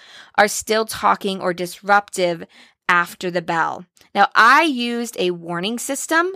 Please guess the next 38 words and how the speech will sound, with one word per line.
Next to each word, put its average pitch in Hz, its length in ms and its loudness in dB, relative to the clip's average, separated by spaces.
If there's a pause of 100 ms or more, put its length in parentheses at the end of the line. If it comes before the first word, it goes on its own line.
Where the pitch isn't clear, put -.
(100)
to 233 100 -8
help 202 260 -2
me 175 200 -6
with 226 200 -4
this, 320 380 -2 (340)
and 208 400 2
I 196 140 4
linked 196 320 -4
to 277 100 -8
that 262 340 4 (140)
in 202 260 -4
teach - 300 -10
for 214 140 -6
the 208 80 -6
heart - 280 -2
dot 185 220 0
com 190 480 -2 (320)
slash, 180 800 0 (180)
uh 185 60 -6
start - 580 0
class, 190 560 0 (360)
or 330 340 2
you 277 160 -4
can 240 180 -6
actually 247 400 -2
go 208 220 0
back 214 360 4
and 185 200 -6
listen 226 380 -4
to 226 200 -8
the 196 80 -12
podcast. 294 800 0 (300)
Way 254 380 0
back 269 320 2
in 240 80 -4
the 220 100 -4
very 233 380 -4
beginning 190 720 -4